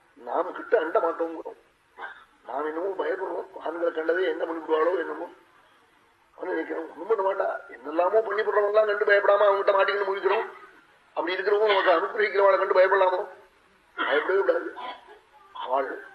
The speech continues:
கடாட்சத்தால பார்த்தா போரும் தெரியவா. அந்த ஸ்ரேயஸ்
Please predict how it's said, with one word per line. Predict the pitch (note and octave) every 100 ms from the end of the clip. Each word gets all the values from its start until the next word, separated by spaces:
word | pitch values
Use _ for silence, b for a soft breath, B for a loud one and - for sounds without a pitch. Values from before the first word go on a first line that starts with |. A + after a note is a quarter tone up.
| - -
கடாட்சத்தால | C#3+ D#3 - E3 E3+ F#3+ C#3+
பார்த்தா | D#3 F#3 F3
போரும் | E3+ E3 D#3
தெரியவா. | D#3 F3+ F#3+ F#3+ - _ _ _ _ _ _ _ _ _ _ _ _ -
அந்த | - C#3+ C3 - - -
ஸ்ரேயஸ் | - - E3+